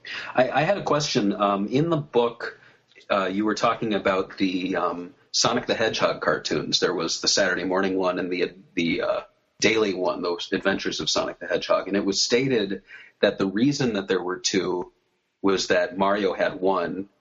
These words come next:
and so for Sonic to have more than Mario was, uh,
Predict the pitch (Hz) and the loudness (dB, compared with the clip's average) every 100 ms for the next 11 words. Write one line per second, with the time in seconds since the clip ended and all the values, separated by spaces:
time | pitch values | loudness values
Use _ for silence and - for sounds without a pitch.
0 | - 92 90 - 87 92 - 95 90 85 | -6 -2 0 0 0 0 0 0 -2 -2
1 | 95 82 95 95 87 85 85 82 95 82 | -2 0 0 0 2 -2 -2 0 0 0
2 | 73 58 60 - _ _ 92 76 - - | -2 -4 -4 -8 _ _ -2 0 0 -2
3 | - 67 - | 0 -2 -4